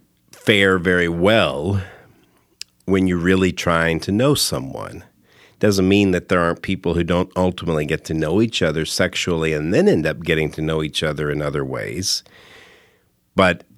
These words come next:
those folks, you know, sometimes end up looking ten years down the road and go, "Wow, we got married based upon a, a, a sexual relationship, and now we don't really even know who we are." But that happens definitely in the gay community, because the gay community doesn't have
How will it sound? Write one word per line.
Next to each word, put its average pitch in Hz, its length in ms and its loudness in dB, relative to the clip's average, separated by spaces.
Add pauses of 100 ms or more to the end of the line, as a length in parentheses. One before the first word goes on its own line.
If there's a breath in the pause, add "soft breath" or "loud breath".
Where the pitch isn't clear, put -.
(160)
those 110 340 4
folks, - 640 0
you 151 120 2
know, 80 160 0
sometimes 85 580 0
end 87 160 -2
up 82 160 -2
looking 82 440 -4
ten 92 220 0
years 82 240 2
down 80 200 2
the 80 80 -2
road 113 240 4
and 85 60 2
go, 85 120 2
"Wow, 85 240 2
we 85 140 -2
got 80 180 0
married 85 560 2
based 85 320 0
upon 82 380 -2
a, 76 340 -2
a, 73 380 -4
a 76 100 -10
sexual 117 640 2
relationship, 78 880 -2
and 80 100 -2
now 80 220 0
we 80 120 -4
don't 82 220 -2
really 82 220 -2
even 78 140 -4
know 76 180 -2
who 78 180 -4
we 71 200 -6
are." 85 420 0 (920 loud breath)
But 87 220 0
that 82 160 0
happens 95 500 0
definitely 87 580 0
in 76 120 -2
the 76 60 -2
gay 110 280 2
community, 76 580 -2
because 85 400 -4
the 87 80 -6
gay 85 220 0
community 80 580 -4
doesn't 80 380 -2
have 76 260 -4